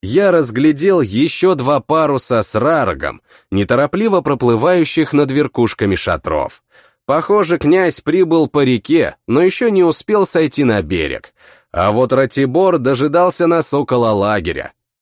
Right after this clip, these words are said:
Когда мы с ним впервые встретились,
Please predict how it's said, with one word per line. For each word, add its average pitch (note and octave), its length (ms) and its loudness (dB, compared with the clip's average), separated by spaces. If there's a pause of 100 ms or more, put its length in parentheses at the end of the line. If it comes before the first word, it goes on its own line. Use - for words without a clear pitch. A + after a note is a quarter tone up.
(140)
Когда D3 360 0
мы D#3+ 140 2
с - 100 -10
ним D#3 220 4
впервые C#3 500 0
встретились, D3 800 0